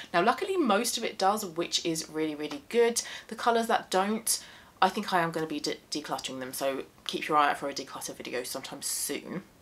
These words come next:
So yeah, most of my, my makeup suited my colour season, but it was things like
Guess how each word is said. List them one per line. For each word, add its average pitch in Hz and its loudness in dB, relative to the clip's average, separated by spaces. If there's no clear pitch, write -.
So 190 6
yeah, 185 2
most 220 0
of 226 -4
my, 202 2
my 175 4
makeup 165 0
suited 160 -2
my 147 0
colour 170 -2
season, 139 -6
but 151 -4
it 156 0
was 165 0
things 185 0
like - 0